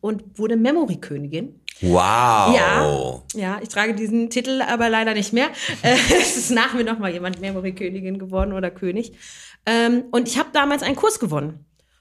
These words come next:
Speaker 1: bei der Kulturwerkstatt. Und dann habe ich mir Theater ausgesucht. Und dann habe ich ganz viele Jahre Theater gespielt.
Speaker 2: Bei welcher Gruppe?
Speaker 1: Ähm, bei Just Do It. Die
Speaker 2: Ah.
Speaker 1: haben wir vorhin schon gehört.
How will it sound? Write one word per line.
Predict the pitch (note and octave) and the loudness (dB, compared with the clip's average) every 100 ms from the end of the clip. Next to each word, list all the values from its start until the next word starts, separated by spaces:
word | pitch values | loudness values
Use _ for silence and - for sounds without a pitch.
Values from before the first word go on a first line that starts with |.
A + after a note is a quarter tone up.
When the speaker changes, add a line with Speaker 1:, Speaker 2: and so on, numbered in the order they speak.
| _ | _
Speaker 1:
bei | F#3 | 0
der | F3 | 0
Kulturwerkstatt. | F3+ E3 F3 D#3+ - - D3+ - | -2 -4 -4 -4 -6 -6 -6 -8
Und | - A3 A3+ | -4 -2 0
dann | G#3+ G3+ | -2 -2
habe | D#3+ F3 | -4 -6
ich | F3 | -4
mir | A#3+ | -4
Theater | D#4+ - E4 | -4 -8 -8
ausgesucht. | F3 - D3 C#3+ C#3 - _ _ | -8 -10 -12 -14 -14 -18 _ _
Und | F#3 D#3+ D#3 D#3+ | -6 -4 -4 -6
dann | D#3 E3 | -6 -6
habe | F3 F#3+ | -8 -8
ich | A3 A#3+ - | -6 -8 -4
ganz | G3 C4 - | -2 -2 -4
viele | A#3+ | -2
Jahre | G#3+ F3+ F#3+ G#3+ | 0 0 0 -4
Theater | A3 - E3 G3 C#4+ | -6 -4 -4 -2 -2
gespielt. | C#4 C#4 - C#4 D4 E4+ E4+ A#2 A2+ - - - | -4 -8 -10 -6 -4 -4 -6 -10 -12 -16 -8 -2
Speaker 2:
Bei | F2+ | 0
welcher | G#2+ G2+ | 2 2
Gruppe? | G2+ D3+ F#3 | 2 2 2
Speaker 1:
Ähm, | C4 C4 _ _ - _ - - | 0 -8 _ _ -20 _ -20 -2
bei | G3+ G#3+ | 0 0
Just | A3+ A3+ - F#3+ | 0 -4 -4 -2
Do | D#4+ | 2
It. | D#3 D#3 - _ | 2 0 -8 _
Die | D#3 | 0
Speaker 2:
Ah. | C3 | 2
Speaker 1:
haben | F#3+ | 2
wir | F#3+ | 0
vorhin | G3 A3 | 2 2
schon | C4+ A3+ G#3 | 2 2 2
gehört. | F#3+ A#3+ G4+ - | 4 4 2 -4